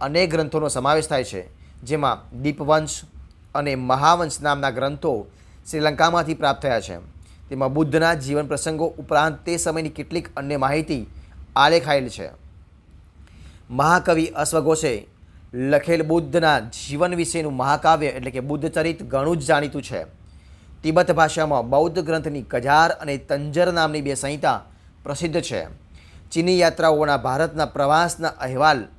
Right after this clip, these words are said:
બૌદ્ધ ધર્મ, બૌદ્ધ તત્વજ્ઞાન અને તે સમયમાં ભારતમાં બૌદ્ધ ધર્મની સ્થિતિ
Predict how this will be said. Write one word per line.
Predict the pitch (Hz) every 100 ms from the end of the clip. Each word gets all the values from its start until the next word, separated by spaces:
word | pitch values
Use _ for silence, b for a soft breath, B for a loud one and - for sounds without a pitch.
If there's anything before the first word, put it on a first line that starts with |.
| -
બૌદ્ધ | 120 156 147
ધર્મ, | 156 151 156 156 - b b b
બૌદ્ધ | - 143 151
તત્વજ્ઞાન | 139 127 139 151 156 160
અને | - 139
તે | 123 160 175
સમયમાં | 170 156 143 110 92 - b b b 113 110
ભારતમાં | 143 151 151 139
બૌદ્ધ | 156 151
ધર્મની | 156 147 139
સ્થિતિ | - 143 160 156